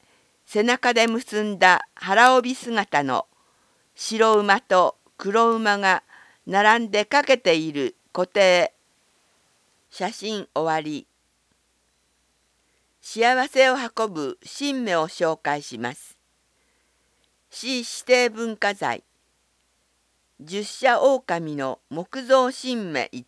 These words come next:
対。一月はいつでも拝観か。写真、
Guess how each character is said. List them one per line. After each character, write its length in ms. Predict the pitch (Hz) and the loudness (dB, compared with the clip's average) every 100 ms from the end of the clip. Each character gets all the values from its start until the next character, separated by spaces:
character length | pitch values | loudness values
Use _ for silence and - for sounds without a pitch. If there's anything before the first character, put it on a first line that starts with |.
| _ | _
対。 300 | - 139 123 - _ _ _ _ _ _ _ _ - | -12 -10 -10 -14 _ _ _ _ _ _ _ _ -14
一 280 | 180 247 | -12 -6
月 300 | 247 269 - | -2 -4 -4
は 280 | 214 160 127 - _ _ _ - | 0 2 2 -4 _ _ _ -10
い 100 | 302 | -8
つ 160 | 285 | -6
で 140 | 226 185 | -4 -2
も 120 | 156 | -2
拝 240 | 185 170 | -2 -4
観 280 | - 151 147 | -2 -4 -4
か。 280 | - 147 - _ _ _ _ _ _ _ _ _ _ _ _ _ | -6 -6 -6 _ _ _ _ _ _ _ _ _ _ _ _ _
写 240 | - 202 214 | -8 -6 -6
真、 400 | - 220 196 | -8 -8 -8